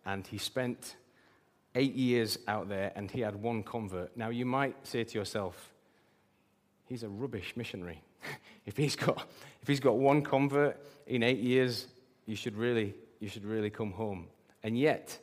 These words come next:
what he ended up doing, I don't know if his preaching was just no good or what,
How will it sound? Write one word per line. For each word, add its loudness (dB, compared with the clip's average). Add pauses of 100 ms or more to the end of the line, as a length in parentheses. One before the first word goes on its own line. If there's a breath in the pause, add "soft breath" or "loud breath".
(480 loud breath)
what 0
he 4
ended 2
up -2
doing, 2
I 6
don't 4
know 2
if 0
his -6
preaching -2
was -2
just -6
no -2
good -2 (120)
or -2
what, 2